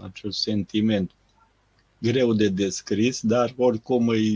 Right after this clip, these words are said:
iubirea se spune că e uniune, unire, deci te simți atras, te simți una cu obiectul iubit sau lumea, da? Dacă ai expandat iubirea, da? În, uh,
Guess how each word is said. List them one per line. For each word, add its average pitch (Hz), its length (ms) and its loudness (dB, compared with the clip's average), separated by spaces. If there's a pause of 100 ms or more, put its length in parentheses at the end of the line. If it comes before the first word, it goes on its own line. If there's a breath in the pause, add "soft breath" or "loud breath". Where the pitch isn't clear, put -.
(220)
iubirea 113 460 0
se 107 140 -8
spune 117 360 -4
că 107 160 -2
e 107 180 0
uniune, 113 800 0
unire, 107 680 0
deci 101 320 -4
te - 120 -6
simți - 600 -8
atras, 120 720 -2
te 101 120 -4
simți - 440 -6
una 123 400 2
cu 110 460 -4 (1000 soft breath)
obiectul 110 720 0
iubit 101 480 -2
sau 98 440 -6
lumea, 110 520 0
da? 117 240 0
Dacă 113 480 -2
ai 107 340 -2 (520 soft breath)
expandat 123 840 2
iubirea, 113 600 2
da? 117 280 -2 (720 soft breath)
În, 110 280 -2
uh, 107 840 -6